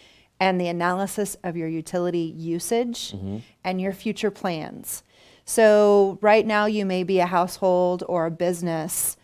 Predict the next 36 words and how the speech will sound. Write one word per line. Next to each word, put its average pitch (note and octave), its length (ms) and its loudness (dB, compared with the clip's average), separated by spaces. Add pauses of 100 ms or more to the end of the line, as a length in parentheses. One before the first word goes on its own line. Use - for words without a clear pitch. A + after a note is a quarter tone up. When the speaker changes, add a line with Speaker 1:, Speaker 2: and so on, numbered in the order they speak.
(340)
Speaker 1:
Um, E3 680 -4 (200)
okay, F3+ 300 0
let's G3+ 200 0
say G3+ 160 4
you're F#3 140 2
a F3 40 -8
small E3 280 -4
business, D#3+ 500 -8
but F#3 120 -4
you're G3+ 160 0
a G3+ 40 -4
small F#3+ 280 -4
business F3+ 420 -4
with E3 220 -10
big F3 240 -4
future E3+ 320 -10
plans, E3 500 -12
right? E3+ 300 -4
So E3+ 400 -2 (300)
you G#3+ 100 6
have G3+ 160 6
five G#3+ 240 8
employees F#3 580 0
now, E3 540 0 (340)
but F#3 220 4
you G3 160 0
want F3 240 -2
to - 80 -4
expand F3 580 -2
and E3 120 -2
have D#3+ 180 -4
the F3+ 60 -12
capacity F#3+ 500 2
to D#3+ 80 -6
expand D#3+ 580 -8
to D#3 440 -4